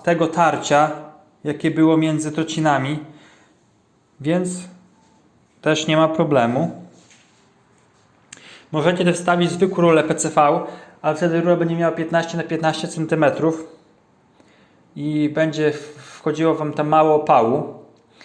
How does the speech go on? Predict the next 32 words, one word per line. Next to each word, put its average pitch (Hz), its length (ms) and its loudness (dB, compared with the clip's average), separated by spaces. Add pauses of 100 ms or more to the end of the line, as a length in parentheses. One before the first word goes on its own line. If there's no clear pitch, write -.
(340)
Albo 165 340 2
redukcję 196 760 0 (140)
z - 220 -12
piętnastu 151 480 -4
centymetrów 147 460 -2
na 147 80 -6
trzydzieści 147 640 -2
od 135 80 0
razu, 135 380 0 (420)
ale 156 280 2
to 190 120 -6
też 180 600 -2 (760)
w - 60 -20
tej 156 160 -2
redukcji 160 460 0
będzie 151 600 -2
uskok 160 680 0 (160)
i 147 60 -10
na 151 120 -4
tym 170 180 -2
uskoku 175 420 0
wam 139 120 2
będzie 127 180 -2
się 123 140 -8
zawieszał 120 400 -4
opał. 101 400 -6 (540)
Więc 156 400 -4 (720)
pokombinujcie 160 640 -4
tak, 160 280 0
żeby 160 220 -4
to 156 140 -4
było 156 600 -2